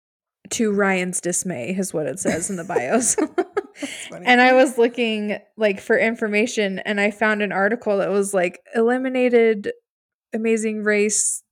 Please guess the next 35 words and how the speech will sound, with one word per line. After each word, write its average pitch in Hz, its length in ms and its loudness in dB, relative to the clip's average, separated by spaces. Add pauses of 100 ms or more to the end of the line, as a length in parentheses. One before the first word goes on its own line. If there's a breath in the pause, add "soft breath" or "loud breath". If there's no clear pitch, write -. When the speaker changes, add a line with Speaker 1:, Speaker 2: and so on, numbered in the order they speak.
(280)
Speaker 1:
contestant 202 800 -2
looks 190 400 -6
for 190 240 0
a 175 60 0
soulmate," 170 520 -4
or 202 80 2
something 220 320 -2
like 175 180 -4
that. 180 200 0
Like, 185 200 0 (600 loud breath)
I 196 60 -4
don't 190 100 -2
know. 185 200 -4 (180)
It 226 140 6
was, 233 120 6
like, 214 140 4
a 214 60 2
news 208 360 -2
article 185 460 0
about 180 360 0
him 208 140 -2
Speaker 2:
Oh. 208 260 -4
Speaker 1:
in 208 140 -4
his 190 180 -4
hometown 196 540 -4
that 180 100 -2
he's 185 140 -6
like, 190 140 0
"Okay, 359 460 4
they're, 277 260 4
Speaker 2:
<laughs> - 40 -20
Speaker 1:
he's 285 180 -2
looking 330 240 0
for 311 220 2
a, 302 260 2